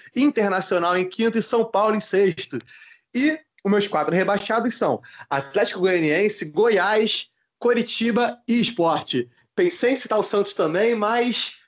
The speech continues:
confio nos meninos da Vila que não vão deixar o Santos ser rebaixado. Então,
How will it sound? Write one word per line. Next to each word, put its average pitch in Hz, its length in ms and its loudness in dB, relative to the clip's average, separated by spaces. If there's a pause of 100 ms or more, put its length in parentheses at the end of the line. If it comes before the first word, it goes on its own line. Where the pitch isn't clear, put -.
(120)
confio 220 680 0
nos 208 100 2
meninos 202 340 2
da 185 140 2
Vila 202 280 2
que 208 460 -2 (800)
não 190 160 0
vão 190 120 2
deixar 190 200 2
o 175 60 0
Santos 185 220 -4
ser 185 60 0
rebaixado. 147 640 0
Então, 175 540 -2